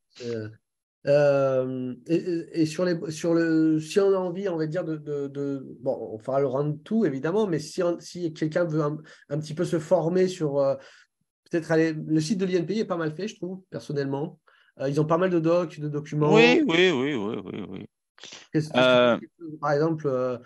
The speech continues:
Speaker 2: bah, le truc dans le, dans l'I P, si tu veux, c'est très dur de se former parce que c'est quand même très, très complexe.
Speaker 1: Je parle pas de
Speaker 2: Euh, je
Speaker 1: former. Je
Speaker 2: Oui,
Speaker 1: parle
Speaker 2: oui, oui.
Speaker 1: de pallier la... parce que voilà, pourquoi je te dis ça ?
Speaker 2: Ouais.
Speaker 1: Parce que quand tu es en thèse de doctorat, par exemple,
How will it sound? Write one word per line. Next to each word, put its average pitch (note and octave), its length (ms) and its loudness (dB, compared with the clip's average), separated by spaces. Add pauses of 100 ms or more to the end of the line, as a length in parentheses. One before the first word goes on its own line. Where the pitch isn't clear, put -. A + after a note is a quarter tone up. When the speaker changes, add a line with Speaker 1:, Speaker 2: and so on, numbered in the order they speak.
(240)
Speaker 2:
bah, D3 120 4
le F#3 120 4
truc A3 160 -2
dans F#3+ 100 4
le, C#3+ 120 2
dans C#3+ 120 4
l'I C#3+ 140 6
P, - 140 -18
si - 60 -12
tu - 120 -12
veux, E3+ 80 -4
c'est - 260 -6
très - 200 -2
dur C3+ 180 -2
de G#2+ 80 -4
se - 180 -10
former B2 560 0
parce - 180 -6
que - 80 -16
c'est - 120 -6
quand A#2+ 140 0
même A#2 120 -2
très, - 220 -4
très - 160 -8
complexe. - 440 -12 (220)
Speaker 1:
Je - 60 -6
parle F#3+ 140 2
pas - 100 6
de G#3+ 40 6
Speaker 2:
Euh, G#3+ 40 4
je - 40 2
Speaker 1:
former. F#3 340 -2 (240)
Je D#3 100 0
Speaker 2:
Oui, F#3+ 120 8
Speaker 1:
parle C#3 180 6
Speaker 2:
oui, G#2 80 -4 (120)
oui. - 80 -18
Speaker 1:
de - 60 -20
pallier G3+ 420 2
la... F3 340 -2 (200)
parce D#3 160 -4
que A#3 60 -6
voilà, B3 200 2
pourquoi - 240 -2
je - 80 -4
te - 60 -12
dis F3+ 100 -8
ça ? D3+ 220 -6 (220)
Speaker 2:
Ouais. - 120 -6
Speaker 1:
Parce - 140 -6
que - 100 -12
quand C4 120 -8
tu B3+ 120 -6
es - 20 2
en F3 120 0
thèse F3+ 240 0
de C#3 80 -2
doctorat, B2+ 440 -6
par G2+ 120 -8
exemple, B2+ 360 -8